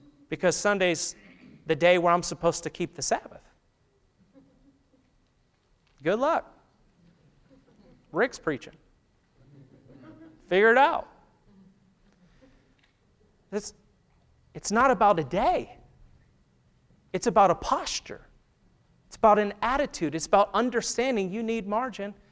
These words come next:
and God will lead you to when that is. See, if your rest isn't enjoyable, peaceful, relaxing, or pleasant, you're doing it wrong. Number three,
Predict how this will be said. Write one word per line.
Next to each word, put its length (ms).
and 180
God 260
will 160
lead 440
you 180
to 160
when 480
that 260
is. 560
See, 180
if 100
your 100
rest 300
isn't 260
enjoyable, 540
peaceful, 440
relaxing, 520
or 60
pleasant, 420
you're 100
doing 260
it 100
wrong. 280
Number 220
three, 320